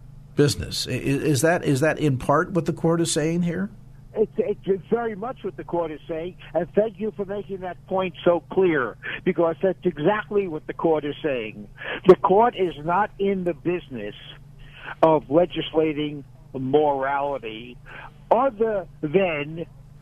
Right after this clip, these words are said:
Speaker 2: perhaps one can say that principal rights guaranteed in the Constitution, like, for example,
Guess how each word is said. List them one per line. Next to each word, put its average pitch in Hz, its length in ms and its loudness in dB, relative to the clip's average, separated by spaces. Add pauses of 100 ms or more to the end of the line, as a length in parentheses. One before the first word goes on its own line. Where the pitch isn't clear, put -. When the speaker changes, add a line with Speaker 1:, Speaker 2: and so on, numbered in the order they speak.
(800)
Speaker 2:
perhaps 190 540 4
one 180 320 2
can 151 340 0
say 139 440 -2 (320)
that 156 280 6
principal 208 600 2
rights 160 460 -2
guaranteed 175 720 0
in 175 180 0
the 165 100 0
Constitution, 147 1080 -2 (460)
like, 160 480 10 (180)
for 165 140 6
example, 151 760 0